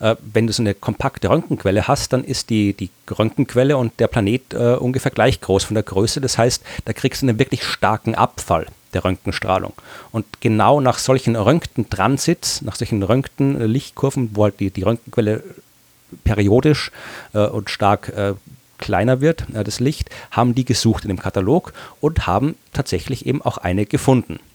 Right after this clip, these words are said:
Ja? Und zwar, wo es, ähm, tatsächlich, äh, ich schau grad, ob ich die Zahl noch irgendwo hab, äh, wo sie das genau, äh, für zwanzig bis dreißig Minuten ist diese, äh, Röntgenquelle X R B M einundfünfzig U L S,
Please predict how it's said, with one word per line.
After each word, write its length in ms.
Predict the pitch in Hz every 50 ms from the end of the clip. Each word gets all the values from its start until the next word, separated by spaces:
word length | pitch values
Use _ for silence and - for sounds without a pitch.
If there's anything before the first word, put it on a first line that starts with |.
| _ _ _ _
Ja? 220 | - 90 131 165 160 _ - - - - - -
Und 200 | - 110 110 101 - _ -
zwar, 480 | - - - 98 95 110 131 156 165 147 - - _ _ _ _ _ _ _ _ _ _ _ - _
wo 300 | 113 107 110 113 117 127
es, 160 | 120 - - -
ähm, 220 | 113 110 110 110
tatsächlich, 640 | - 113 - - 120 117 - - 147 147 - - - - - - - - - - -
äh, 160 | - 104 -
ich 120 | - 101 - - -
schau 160 | - - 101
grad, 180 | - 117 - -
ob 60 | 98
ich 80 | 95
die 100 | - 95
Zahl 280 | - - - 92 95 107
noch 120 | 120 110
irgendwo 360 | - - 117 113 113 127 120 -
hab, 340 | - 123 131 - - -
äh, 280 | - 110 107 107 107 104 104 107 107 _ - 73 - - - - - - - - 104 - -
wo 80 | 107
sie 100 | 104 -
das 140 | 113 113 -
genau, 260 | - 135 123 107 98 - - - - - -
äh, 140 | 113 117 113
für 260 | - - - 139 -
zwanzig 600 | - - - 123 139 175 165 - - 175 - -
bis 200 | - - - -
dreißig 540 | - 110 101 107 139 143 - - 165 139 -
Minuten 580 | 127 107 101 113 139 160 - _ 165 160 147 -
ist 360 | - 139 127 - - - -
diese, 240 | 139 123 - 127 120
äh, 100 | 107 107
Röntgenquelle 800 | 101 101 107 117 123 - _ - 139 - - 131 131 131 139 139 -
X 240 | 123 - - - -
R 140 | 117 110 92
B 240 | - - 131 160 -
M 160 | 113 101 107 -
einundfünfzig 540 | - 107 107 - - 104 - - - 92 -
U 120 | 104 104
L 100 | 98 92 -
S, 320 | 101 131 170 - - -